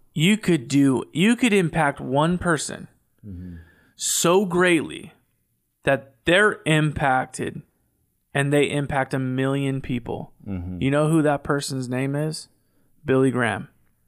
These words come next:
Speaker 1: That man gave his life to the Lord and the person that led him to the Lord made one act of sacrifice, one moment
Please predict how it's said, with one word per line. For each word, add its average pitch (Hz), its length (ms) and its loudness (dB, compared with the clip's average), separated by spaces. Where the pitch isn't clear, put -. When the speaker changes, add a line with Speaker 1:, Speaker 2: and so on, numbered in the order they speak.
Speaker 1:
That 160 440 2
man 175 520 0
gave 165 300 2
his 185 260 2
life 165 320 2
to 180 160 0
the 175 160 2
Lord 135 460 2
and 139 160 2
the 131 140 2
person 240 680 2
that 185 160 4
led 156 300 4
him 175 240 2
to - 140 -2
the 156 140 2
Lord 139 380 4
made 123 260 -4
one 165 520 0
act 156 340 -2
of 131 80 -10
sacrifice, 127 680 -2
one 170 580 2
moment 139 580 -2